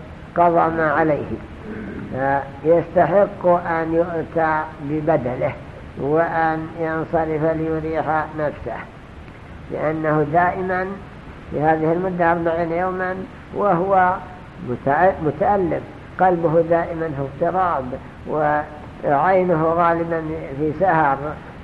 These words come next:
لا يهنأ براحة ولا بنوم، يترقبه كل حين يأتي العدو وهو كذلك. فيندب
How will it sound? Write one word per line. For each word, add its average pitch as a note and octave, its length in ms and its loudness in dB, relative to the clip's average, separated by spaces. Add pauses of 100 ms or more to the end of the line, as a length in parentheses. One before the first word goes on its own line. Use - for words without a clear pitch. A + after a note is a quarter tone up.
لا F#3+ 160 6
يهنأ E3 600 2
براحة D#3+ 460 2 (180)
ولا D#3+ 260 0
بنوم، D#3 520 -2 (260)
يترقبه F3 840 0
كل F3 200 2
حين E3+ 300 0
يأتي E3 440 -2
العدو E3 600 0 (320)
وهو D3+ 380 2
كذلك. D3+ 520 0 (440)
فيندب D3+ 1040 -2